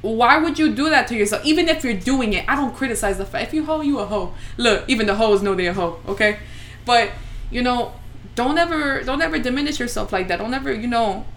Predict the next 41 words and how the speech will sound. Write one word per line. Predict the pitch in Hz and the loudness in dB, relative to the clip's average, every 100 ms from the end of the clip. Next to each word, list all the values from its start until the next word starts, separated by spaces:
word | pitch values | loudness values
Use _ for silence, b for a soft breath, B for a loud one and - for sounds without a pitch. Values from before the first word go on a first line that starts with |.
| - - | -10 -4
put | 254 269 | -2 0
your | |
worth | 208 262 285 | 4 4 6
out | 214 | 4
like | 190 180 | 4 0
that. | 180 175 - B B - - | 0 -2 -4 B B -18 -2
Let | 226 262 247 | 4 4 4
somebody | 302 294 285 285 240 | 4 4 6 4 2
put | - 269 - 247 | 0 -2 -2 4
your | 254 | 6
worth | 247 240 269 - - | 6 4 4 2 0
to | 247 | 4
the | 208 | 4
highest | 185 - 220 254 254 - | 4 0 -4 -2 0 -2
standard, | 254 247 233 208 190 - - | -4 -2 2 2 2 -4 -2
because | 233 247 220 | 0 4 6
that's | 196 196 220 | 6 6 4
what | 214 - | 0 0
you | 233 - | -4 0
are. | 247 285 190 185 - - - - - - - - | 4 6 4 0 -10 -16 -18 -18 -16 -16 -12 4
I | 247 285 | 6 6
understand | 277 269 - 254 262 | 4 2 2 2 6
there | 240 | 6
are | 208 | 6
moments | 202 233 269 262 | 4 2 2 0
that | 214 208 | 0 0
you're | 240 214 | -2 -2
going | 214 233 247 | 0 0 0
to | 240 | -2
go | 220 226 | 0 0
probably | - - 165 185 220 269 294 | -2 -6 0 0 0 -2 -2
through | 294 254 | -2 0
that | 220 - | 0 0
phase. | - 277 285 | -2 0 0
If | 233 220 | -2 -4
you | 202 | -4
don't, | 190 254 269 | 2 2 2
then | 190 | -2
kudos | 185 262 262 233 - | -2 -2 0 -2 -2
to | 208 | 0
you. | 196 262 320 | 0 -2 -4